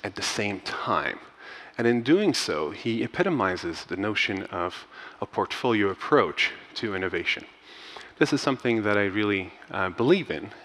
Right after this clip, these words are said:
and I think it's great if you are shooting for ten X, if you are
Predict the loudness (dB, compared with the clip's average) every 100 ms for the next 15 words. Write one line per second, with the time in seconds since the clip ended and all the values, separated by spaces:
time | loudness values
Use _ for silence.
0 | -8 -4 0 0 -2 0 2 0 -4 -2
1 | 2 2 0 -8 -4 -2 2 2 2 0
2 | 0 2 2 0 -2 -6 -2 0 2 0
3 | -2 -6 -6 -6 -4 2 4 4